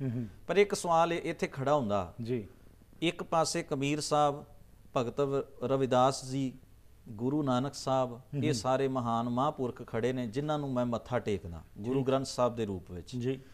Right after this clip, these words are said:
Speaker 2: ਜਿਨ੍ਹਾਂ ਅੱਗੇ ਮੈਂ ਹੱਥ ਜੋੜਦਾ, ਜਿਨ੍ਹਾਂ ਦੀ ਮੈਂ ਪਰਿਕਰਮਾ ਕਰਦਾ ਔਰ ਜਿਨ੍ਹਾਂ ਨੂੰ ਮੈਂ ਆਪਣੀ ਜ਼ਿੰਦਗੀ ਦਾ ਪਰਿਕਰਮਾ ਕਰਕੇ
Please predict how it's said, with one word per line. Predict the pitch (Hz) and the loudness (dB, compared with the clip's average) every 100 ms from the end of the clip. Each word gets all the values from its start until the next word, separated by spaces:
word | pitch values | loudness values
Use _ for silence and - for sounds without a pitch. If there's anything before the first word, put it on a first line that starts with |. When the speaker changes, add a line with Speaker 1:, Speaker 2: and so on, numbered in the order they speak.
| - - - | -20 -20 -10
Speaker 2:
ਜਿਨ੍ਹਾਂ | 113 156 185 | -4 0 2
ਅੱਗੇ | 156 156 | 2 2
ਮੈਂ | 165 | 0
ਹੱਥ | 127 127 151 | 2 0 0
ਜੋੜਦਾ, | 156 135 120 127 | 2 2 2 -2
ਜਿਨ੍ਹਾਂ | 120 139 147 | 0 -2 -2
ਦੀ | 139 | -2
ਮੈਂ | 135 | -2
ਪਰਿਕਰਮਾ | 127 160 - 123 123 143 | -2 -4 -2 -2 0 -2
ਕਰਦਾ | 131 110 98 | -4 -6 -4
ਔਰ | 117 117 | -4 -4
ਜਿਨ੍ਹਾਂ | 107 131 139 | -4 -4 -2
ਨੂੰ | 139 | -2
ਮੈਂ | 127 | -2
ਆਪਣੀ | 120 120 120 | -2 -4 -6
ਜ਼ਿੰਦਗੀ | 104 113 113 120 | -4 -6 -4 -4
ਦਾ | 117 113 | 0 0
ਪਰਿਕਰਮਾ | - 123 - 143 147 156 | 0 -6 0 2 2 0
ਕਰਕੇ | 147 120 110 - 117 110 | 0 0 -2 -4 -4 -6